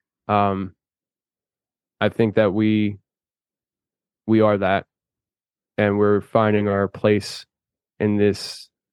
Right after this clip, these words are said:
this world where it's, it's, uh, it's riddled with darkness, and, uh, we've been called to be that light.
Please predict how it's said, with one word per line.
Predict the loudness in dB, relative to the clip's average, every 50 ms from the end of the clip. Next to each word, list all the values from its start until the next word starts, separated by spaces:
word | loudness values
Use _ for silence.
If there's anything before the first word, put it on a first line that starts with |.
| _ _ _ _ _ _ _
this | -2 -2 0
world | 0 2 2 4 4 2 2
where | 2 2 2 2 0
it's, | -2 -4 -6 -6
it's, | -4 -4 -4 -4 -4 -2
uh, | 0 2 2 2 0 -4 -6 -8 -10 -12 _ _ _ _ _ _ _ _ _ _ _ _ _ _ _ _ _ _ _ _ _ -4
it's | -4 -2 -2
riddled | -4 0 2 2 2 4 2 2 2
with | 2 0 2
darkness, | 2 2 2 2 -2 -6 -10 -10 -10 -12 -18 -20 _ _ _ _ _ _ _ _ _ _ _ _ _ _ _ -2
and, | 0 2 2 2 2 0 -2 -2 -2
uh, | 0 0 0 -2 -4 -8 -14 _ _ _ _ _ _ _ _ _ _ _ _ _ _ _ _ _ _ _ _ _ _ _
we've | 0 0 2
been | 2 -2
called | 0 2 2 2 2
to | 0
be | 0 2 2
that | 2 2 2 2
light. | 2 2 2 2 0